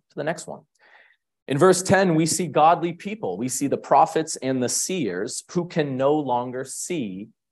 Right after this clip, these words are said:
God's will. The second symptom, again, written at the top then, is that spiritual pride can make you blind to the truth. I found a quote online,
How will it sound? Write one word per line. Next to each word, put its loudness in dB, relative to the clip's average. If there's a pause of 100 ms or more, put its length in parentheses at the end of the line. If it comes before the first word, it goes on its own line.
(260)
God's 0
will. -4 (480)
The -2
second 0
symptom, -4
again, -4
written 0
at -2
the -4
top 2
then, -2
is -4
that 2
spiritual -2
pride -4 (380)
can -8
make -10
you -8
blind -8
to -12
the -2
truth. 4 (1600)
I 2
found 6
a 10
quote 4
online, 0